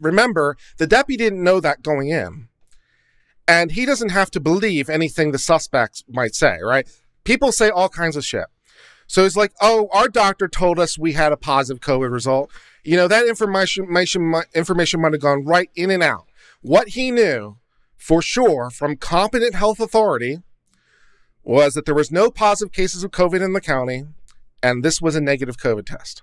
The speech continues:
So based on the information he knew, he has to get either to probable cause or arguable probable cause in order to conduct an arrest.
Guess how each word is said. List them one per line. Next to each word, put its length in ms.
So 280
based 320
on 120
the 100
information 560
he 180
knew, 380
he 240
has 240
to 100
get 220
either 320
to 400
probable 460
cause 520
or 200
arguable 520
probable 480
cause 500
in 160
order 180
to 80
conduct 340
an 80
arrest. 400